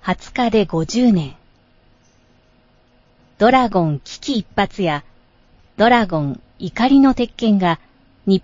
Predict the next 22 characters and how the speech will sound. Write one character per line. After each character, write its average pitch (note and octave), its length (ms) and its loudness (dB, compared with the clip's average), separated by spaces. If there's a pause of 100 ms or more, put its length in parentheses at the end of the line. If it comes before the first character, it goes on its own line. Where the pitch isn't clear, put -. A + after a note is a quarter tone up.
本 D4 180 4
で A#3 80 2
公 G#3+ 240 0
開 G#3 220 -2
さ G#3+ 120 -6
れ G#3 120 -2
た G#3+ 120 -4
頃 G#3+ 280 -2
は、 D#3 180 -2 (580)
す - 200 -12
で C#4 140 4
に G#3 140 2
こ - 220 -10
の F#3+ 140 2
世 C4 160 4
の C4 100 2
人 C#4 280 -2
で A#3+ 100 2
は D3 160 -6
な - 140 -12
か A#3+ 120 -4
っ A3+ 80 -6